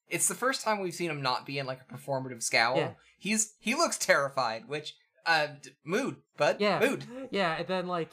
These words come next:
Speaker 2: he, and then he grabs Pinkie Pie by the tail, and she just kinda, like, walks on air away from him. She's not moving, but she's just, like,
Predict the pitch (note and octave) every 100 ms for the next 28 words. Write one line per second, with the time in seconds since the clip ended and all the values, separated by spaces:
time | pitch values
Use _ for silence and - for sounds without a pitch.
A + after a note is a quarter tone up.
0 | _ _ G3+ F3+ - E3+ F#3+ - F3 F3+
1 | F#3+ F#3 F3+ G3 B3 - B3 A#3 A3+ A3
2 | G3+ F#3 G#3+ - F#3 E3+ F3 B3+ C4+ C4+
3 | A#3 E3 D#3+ E3+ G#3+ A3 A3+ F#3 F3 G3+
4 | F#3 D3 D3+ E3+ G3 - G#3 B3+ G3 G3
5 | D#3+ D#3+ A#3 B3+ A3 G3 D#3+